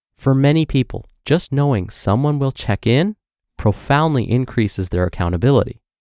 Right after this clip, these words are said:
This three-step plan may seem somewhat simplistic because, well, it kinda is.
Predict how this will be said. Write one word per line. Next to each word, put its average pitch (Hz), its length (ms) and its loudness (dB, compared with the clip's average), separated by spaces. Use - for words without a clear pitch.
This 196 260 2
three-step 160 500 -4
plan 92 400 -2
may 131 280 -2
seem 151 340 -4
somewhat 135 440 -2
simplistic - 640 -4
because, 98 400 0
well, 98 360 0
it 120 140 -8
kinda 127 320 -2
is. 131 340 0